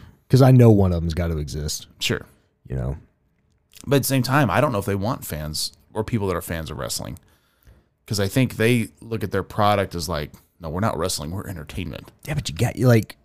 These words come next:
Speaker 2: But it's not. It's the same thing.
Speaker 1: I think that's another, I think that's another Vince thing, though.
Speaker 2: Sure it
Speaker 1: You
Speaker 2: is.
Speaker 1: know what I mean? Like, if he goes away,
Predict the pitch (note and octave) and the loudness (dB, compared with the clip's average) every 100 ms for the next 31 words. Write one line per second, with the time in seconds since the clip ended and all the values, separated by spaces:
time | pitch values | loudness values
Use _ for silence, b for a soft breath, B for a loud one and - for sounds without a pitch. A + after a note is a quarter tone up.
0 | - A#2+ A#2+ B2 B2+ - B2 G2 F2 B1+ | -6 -4 -2 -2 -2 0 2 2 0 -2
1 | - G#2+ - G#2+ - G2+ E2+ G2 D#2 D#3 | -4 -6 -4 -4 -2 -2 -2 -4 0 4
2 | E3 D3 B2+ C3 A#2 A2+ A2+ G#2 A#2 G#2 | 6 8 6 6 6 8 8 6 6 6
3 | G2+ - F#2+ F2+ D#2 F#2 F#2 - - E2 | 2 2 0 0 -2 -2 -2 -4 -8 -8
4 | C2+ B1 G1+ - C3+ A#2 A2+ G#2+ G#2 G#2 | -8 -10 -10 -4 0 2 4 4 6 4
5 | G2+ G#2 G2 F2+ F2+ - G#2+ G2+ F#2+ F2+ | 4 4 2 2 0 0 0 0 0 0
6 | F2+ E2+ E2 F2 | -2 -2 -2 -4